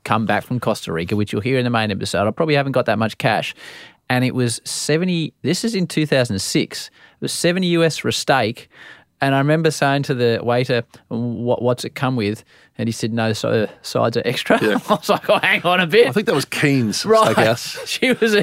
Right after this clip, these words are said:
Speaker 2: Or
Speaker 1: expensive
Speaker 2: Gallagher's.
Speaker 1: piece of meat,
Speaker 2: But I
Speaker 1: but
Speaker 2: ranked
Speaker 1: good.
Speaker 2: Luger's one in New York
Speaker 1: Right.
Speaker 2: comfortably.
Speaker 1: Okay.
Speaker 2: And then Keen's and, uh, Gallagher's, I reckon, pretty close.
Speaker 1: You can pass any of these, but you can't pass this one.
Speaker 2: Righto.
Speaker 1: If you have to cook something for
Speaker 2: Yep.
Speaker 1: someone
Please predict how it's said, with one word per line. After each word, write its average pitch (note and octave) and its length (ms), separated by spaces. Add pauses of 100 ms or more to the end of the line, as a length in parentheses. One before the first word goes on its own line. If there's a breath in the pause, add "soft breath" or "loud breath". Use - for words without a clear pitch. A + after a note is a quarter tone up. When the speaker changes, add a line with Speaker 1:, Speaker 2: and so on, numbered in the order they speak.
Speaker 2:
Or C3+ 180
Speaker 1:
expensive G#3 140
Speaker 2:
Gallagher's. A#2+ 340 (120)
Speaker 1:
piece F#3+ 100
of F#3 80
meat, G3+ 200 (140)
Speaker 2:
But C3 120
I C3 60
Speaker 1:
but C#3+ 100
Speaker 2:
ranked C#3 320 (100)
Speaker 1:
good. C#3+ 80
Speaker 2:
Luger's C#3 320
one G2+ 240
in F#2+ 140
New G2 80
York F#2 360
Speaker 1:
Right. A2+ 220
Speaker 2:
comfortably. A2 460 (140)
Speaker 1:
Okay. C3 420
Speaker 2:
And F#2+ 120
then E2+ 140
Keen's E2+ 380
and, E2 420
uh, F2 160 (360)
Gallagher's, E2 420
I - 60
reckon, - 220
pretty - 220
close. - 380
Speaker 1:
You D3 80
can D3 120
pass F3+ 360
any D3 160
of C3 40
these, A#2+ 140
but - 160
you - 60
can't C3 240
pass G#2 240
this F#2 180
one. D2+ 160 (220)
Speaker 2:
Righto. E2+ 180 (300)
Speaker 1:
If D3 220
you D3+ 120
have C3 220
to C3+ 80
cook - 260
something E2 420
for - 100
Speaker 2:
Yep. - 60
Speaker 1:
someone G2 440